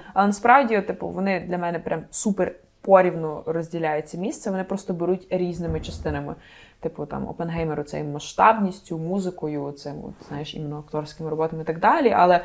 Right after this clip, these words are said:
Speaker 2: іменно сама історія і її така, а,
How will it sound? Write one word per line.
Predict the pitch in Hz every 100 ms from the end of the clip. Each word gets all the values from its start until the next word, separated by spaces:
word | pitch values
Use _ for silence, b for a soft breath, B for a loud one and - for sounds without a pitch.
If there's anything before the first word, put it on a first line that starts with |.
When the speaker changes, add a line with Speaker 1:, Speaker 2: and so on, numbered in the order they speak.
| B B -
Speaker 2:
іменно | 196 175
сама | 170 180 170 -
історія | - - 214 262 359 220
і | -
її | 180 175
така, | 180 165 160 160 b b b b
а, | - 165 156